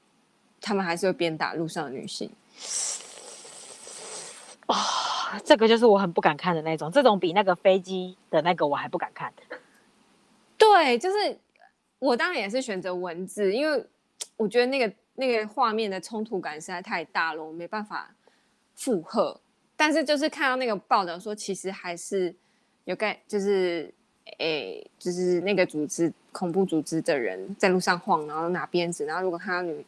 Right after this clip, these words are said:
Speaker 1: 女生，他会跟她说，就是拿鞭子威胁她说：“你把你的脸盖起来。”
Speaker 2: 啊。
Speaker 1: 那如果我不盖呢？那不就被，被你鞭打吗？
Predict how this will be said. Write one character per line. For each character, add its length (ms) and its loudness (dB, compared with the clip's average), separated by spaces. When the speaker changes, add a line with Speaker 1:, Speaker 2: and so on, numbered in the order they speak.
Speaker 1:
女 260 0
生， 380 2
他 140 2
会 100 8
跟 100 4
她 140 4
说， 460 -6
就 140 2
是 100 4
拿 180 0
鞭 240 2
子 120 0
威 140 0
胁 180 -6
她 460 -10
说 680 0
：“你 100 4
把 140 2
你 80 -2
的 80 -4
脸 240 -6
盖 220 0
起 240 -8
来。” 200 -14
Speaker 2:
啊。 120 4
Speaker 1:
那 140 8
如 100 8
果 120 2
我 80 -2
不 160 -10
盖 260 -2
呢？ 340 -12
那 100 0
不 80 -2
就 140 0
被， 260 -4
被 100 -2
你 80 -4
鞭 240 -8
打 220 -8
吗？ 260 -20